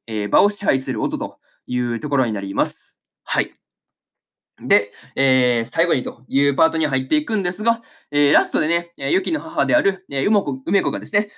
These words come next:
あの、ドアをぶっ壊して、えー、登場していたわけですが、まあね、次回どう、次回でそのどうなるんだろうっていうところっすよね。そう。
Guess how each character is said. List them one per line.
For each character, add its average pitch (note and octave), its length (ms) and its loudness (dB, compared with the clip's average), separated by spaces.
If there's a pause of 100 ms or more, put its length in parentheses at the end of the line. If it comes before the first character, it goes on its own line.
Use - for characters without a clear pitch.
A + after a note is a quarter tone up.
(100)
あ D3+ 180 2
の、 D3+ 140 0
ド F#3+ 140 4
ア D#3 60 6
を A#2+ 120 -2
ぶ C3+ 140 -2
っ - 20 0
壊 C#3 260 -2
し C3+ 60 -14
て、 G#3 320 -2
え D3 180 -4
ー、 C3+ 60 -4
登 E3 180 2
場 D3+ 180 0
し D3 60 -8
て D3+ 120 -2
い C#3 60 -2
た B2+ 80 0
わ A#2 100 0
け C3 80 -8
で A2 100 -8
す - 160 -14
が、 G3 320 2 (220)
ま C#4+ 60 -4
あ G#4 120 2
ね、 E3+ 240 -2
次 F#3+ 140 -10
回 C#3+ 160 0
ど D#3 160 0
う、 C3 80 -4 (180)
次 D3+ 140 -8
回 D3+ 160 0
で A3 100 0
そ G3+ 80 -2
の C#3+ 100 -2
ど D#3+ 140 2
う D#3+ 40 2
な D3 100 2
る D3+ 100 0
ん C#3 80 -2
だ C#3 80 4
ろ A3 140 2
う C4 100 0
っ - 140 -20
て A#3 80 -6
い A3+ 100 0
う G3+ 540 0
と F3 100 -8
こ D3+ 80 -4
ろ D3 60 -2
っ - 20 -4
す C#3 80 -12
よ A2 80 -4
ね。 C3+ 160 -2 (160)
そ A2 240 0
う。 - 20 0